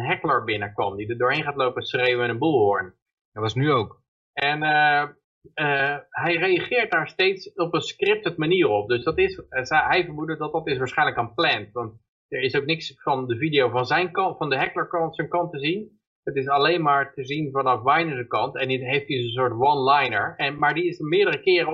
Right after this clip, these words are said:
Speaker 1: ongeveer hetzelfde, die one-, die one-liner. Dus het is, het lijkt onderdeel van het script te zijn.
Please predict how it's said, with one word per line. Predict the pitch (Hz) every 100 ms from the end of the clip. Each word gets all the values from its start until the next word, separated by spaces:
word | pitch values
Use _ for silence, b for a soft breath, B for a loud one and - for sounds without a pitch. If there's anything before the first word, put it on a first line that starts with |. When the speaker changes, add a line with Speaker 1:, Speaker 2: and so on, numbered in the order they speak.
| 180
Speaker 1:
ongeveer | - 160 165
hetzelfde, | - 392 180 131
die | 120 117
one-, | 120 120 123
die | 120
one-liner. | 120 120 113 107 101 98
Dus | 110 131
het | 143
is, | 160 160 _ _ -
het | 135
lijkt | 156 175 175
onderdeel | 175 165 156 147
van | 139
het | 131
script | - 175 -
te | -
zijn. | - 104 -